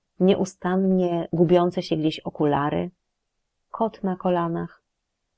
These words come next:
To wszystko sprzyja twórczej pracy nad kolejnymi odcinkami.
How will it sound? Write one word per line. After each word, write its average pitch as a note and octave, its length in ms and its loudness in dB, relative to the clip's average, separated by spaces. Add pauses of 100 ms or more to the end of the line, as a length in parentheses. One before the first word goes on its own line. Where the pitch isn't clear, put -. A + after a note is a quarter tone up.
(140)
To G#3+ 100 -6
wszystko A#3 480 -4
sprzyja F#3+ 680 -2 (200)
twórczej G#3 500 0
pracy E3+ 360 0
nad E3 220 -2
kolejnymi D#3+ 560 -2
odcinkami. D#3 760 -8